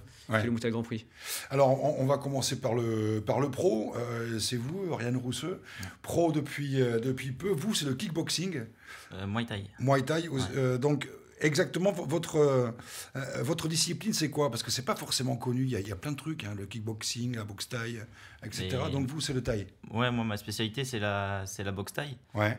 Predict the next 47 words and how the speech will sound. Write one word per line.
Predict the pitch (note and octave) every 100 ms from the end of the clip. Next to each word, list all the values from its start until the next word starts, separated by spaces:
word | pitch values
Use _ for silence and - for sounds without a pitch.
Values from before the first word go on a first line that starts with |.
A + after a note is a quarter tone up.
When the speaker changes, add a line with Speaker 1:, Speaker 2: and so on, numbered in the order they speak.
| -
Speaker 3:
J'ai | G#2+
un | G#2
petit | G#2+
peu | A#2
commencé | A2+ A2+ A2+ A#2
par | G2 G#2+
du | A2
kickboxing, | G#2+ A2 G#2+ G#2+ - B2+ B2
euh, | G#2+ G2+ F#2+
ben, | F#2 F#2 F#2 F#2
deux | F2 G2 A2 A2
ans, | A#2 A2+
et | F#2+ F#2 F#2 - - - - - -
quand | -
j'étais | G#2+ A2 A2
très, | - C#3
très | B2+ B2+
jeune. | A2+ C3+ C3 - - - -
Et | G2
en |
fait, | F#2 A#2
c'est, | - F#2+
ma | F#2 F#2
spécialité, | F2+ G2+ G2 F#2 G#2
ça | G2
a |
été | F#2
vraiment | F#2 F#2+ G2+
le | G2+
Muay | G2 F#2+
Thai, | A2 G#2+
parce | G#2 -
qu'on | - F2+ F2+
peut | F2+
mettre | G2 F#2
les | G2+
genoux, | G2 G#2 A2 A2+
les | G#2+
coudes, | G#2 - A#2+ A#2 A#2 - - -
et | F#2
c'est | F2+ G2+
pouvoir | F#2 G#2 G#2
varier | G2+ G#2 A2
les | G#2+
coups | G#2 B2+ A#2+
qui | -
m'a, | G2+ G2 F2+ F2+